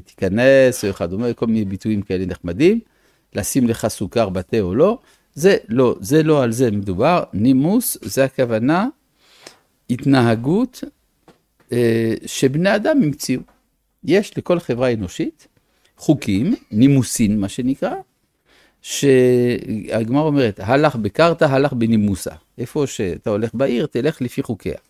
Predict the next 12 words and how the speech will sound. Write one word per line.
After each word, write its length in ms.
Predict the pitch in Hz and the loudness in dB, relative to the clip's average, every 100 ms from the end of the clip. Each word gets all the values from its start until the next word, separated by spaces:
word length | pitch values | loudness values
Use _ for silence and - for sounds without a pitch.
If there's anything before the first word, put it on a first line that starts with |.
| _ _ - - - _ _ | _ _ -20 -20 -20 _ _
או 260 | 92 87 87 | -4 -4 -4
ברומא, 480 | 87 98 90 120 135 | 0 2 4 2 4
יהיה 260 | 127 107 113 | 2 2 2
רומאי. 320 | 107 104 85 - _ _ _ | 2 0 -2 -8 _ _ _
כן? 120 | - - - _ _ _ _ - | -10 -10 -16 _ _ _ _ -4
אז 220 | 98 104 | -2 2
גם 220 | 131 139 | 4 4
פה, 460 | 135 240 180 185 - 117 | 6 6 6 4 0 2
"ואף 380 | 135 233 247 - | 6 6 4 2
כי 120 | 147 | 2
דת 260 | 135 196 175 | 4 4 4
הנימוסית 920 | 135 139 139 120 - - 151 - - | 6 6 6 2 0 -2 -2 -4 -12